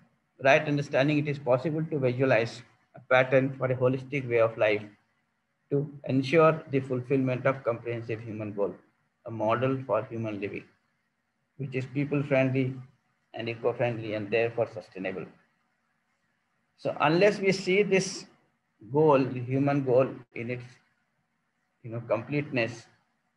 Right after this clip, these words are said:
it will not be possible for us to visualize a way of ensuring the fulfillment of this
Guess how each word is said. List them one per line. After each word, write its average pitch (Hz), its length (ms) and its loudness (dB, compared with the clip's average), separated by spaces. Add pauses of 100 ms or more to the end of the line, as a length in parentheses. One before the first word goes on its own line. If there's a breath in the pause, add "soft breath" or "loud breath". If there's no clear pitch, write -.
(200)
it 135 220 -6
will 143 100 0
not 147 300 4
be 160 100 0
possible 131 500 0 (200)
for 87 160 -2
us 113 140 4 (760)
to 135 100 -2
visualize 131 720 4 (260)
a 101 100 -4
way 123 260 2
of 131 180 6 (840)
ensuring 151 500 0
the 139 80 -2
fulfillment 120 640 -4
of 107 140 0
this - 300 -10